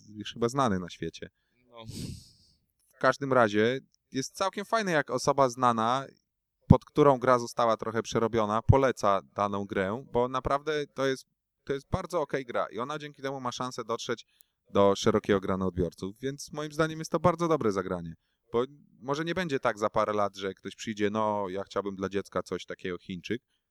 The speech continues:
Speaker 1: tylko naprawdę dzisiaj przyszedł do sklepu taki facet i zapytał o coś takiego, Chińczyk, tylko będzie, że, e, e, gry z Martyną, podejrzewam, się jakoś tam sprzedały, ktoś zagra w grę teraz, e, e, z,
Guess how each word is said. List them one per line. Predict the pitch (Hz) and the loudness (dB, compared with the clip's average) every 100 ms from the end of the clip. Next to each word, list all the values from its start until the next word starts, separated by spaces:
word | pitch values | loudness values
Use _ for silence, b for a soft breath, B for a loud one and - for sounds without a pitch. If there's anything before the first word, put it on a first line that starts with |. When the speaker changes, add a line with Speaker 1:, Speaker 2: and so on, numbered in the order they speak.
| _ | _
Speaker 1:
tylko | 131 147 151 147 - | -4 -2 -2 -8 -18
naprawdę | 90 95 87 82 | -8 -6 -4 -6
dzisiaj | - 82 | -6 -6
przyszedł | - 87 82 | -6 -6 -4
do | 82 | -6
sklepu | - 82 85 | -2 -2 -2
taki | - - | -6 -8
facet | - - 82 | -8 -8 -8
i | 90 | -8
zapytał | 90 95 87 71 | -4 -2 -2 -6
o | |
coś | - - | -10 -16
takiego, | - - 85 | -16 -14 -14
Chińczyk, | - 85 - 110 - _ _ _ _ _ | -14 -14 -6 -6 -8 _ _ _ _ _
tylko | - 160 160 156 | -2 2 2 4
będzie, | 175 180 147 110 | 4 6 6 8
że, | 110 | 8
e, | 107 92 104 85 87 65 50 | 8 4 0 -2 -4 -6 -6
e, | 69 _ _ - | -12 _ _ -12
gry | 123 | -8
z | 113 | -6
Martyną, | 98 107 104 | -6 -6 -4
podejrzewam, | 90 95 87 87 | 0 0 -2 -10
się | - | -10
jakoś | 85 - | -12 -14
tam | 90 | -18
sprzedały, | - 92 85 87 | -14 -6 -4 -4
ktoś | - 104 | -4 -2
zagra | 120 110 104 92 _ _ _ _ _ _ | 0 0 0 -4 _ _ _ _ _ _
w | 90 90 | -20 -16
grę | - 98 95 | -2 0 0
teraz, | - 90 87 85 - | -2 -4 -4 -6 -8
e, | |
e, | 76 87 - 67 57 62 71 | -8 -8 -10 -16 -16 -18 -18
z, | 85 - - - - - - | -20 -20 -20 -20 -20 -20 -20